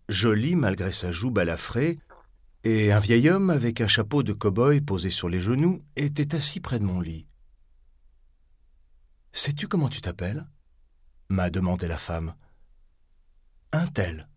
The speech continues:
je lui ai répondu. Mister Jake George un tel Epping Amberson a passé sept semaines au Parkland avant d'être transféré dans un centre de rééducation,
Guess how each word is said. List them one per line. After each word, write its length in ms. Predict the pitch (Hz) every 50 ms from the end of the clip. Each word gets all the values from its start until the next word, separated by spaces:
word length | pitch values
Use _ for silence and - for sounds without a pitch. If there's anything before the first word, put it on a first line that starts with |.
| _ _ _ _ _ _ - _ - _ _ _
je 120 | 104 98
lui 100 | 95 87
ai 40 | 85
répondu. 540 | 82 92 87 - 69 76 73 65 62 - - - _ _ _ _ _ _ - - _ _ _ _ _ _ _ _ _ _ _ _ _ _ _ _ _ _ _ _ _ - _ _ _ _ - - _ - _ _ _ _ _ _ _ _ _ _ -
Mister 300 | 120 131 - - 151 135
Jake 440 | 120 139 175 165 160 151 147 - 110 113
George 480 | 107 139 139 131 127 120 107 - - - -
un 120 | 123 117 113
tel 480 | 110 - 127 120 117 107 98 98 - -
Epping 440 | 117 110 113 - 98 95 95 98 -
Amberson 720 | 87 95 95 92 104 101 104 - - 123 127 127 123 123 - _ _ _ _ _ - _ - _ _ _ 117
a 60 | 113
passé 340 | 104 151 147 147 - 156 143
sept 300 | - - - 170 147 -
semaines 360 | - 113 101 95 90 90 90
au 60 | 85
Parkland 680 | - 90 85 - - 98 95 98 107 127 139 147 147 147 - - - - _ _ - - _ _
avant 260 | 120 123 120 135 143
d'être 240 | 139 135 - - 123
transféré 480 | - - 131 - - - 127 120 147 151
dans 220 | - 113 101 107
un 60 | 113
centre 400 | 107 - - 131 127 - - 113
de 80 | 98 110
rééducation, 840 | 101 113 120 117 98 90 95 - 92 87 - - - 87 78 73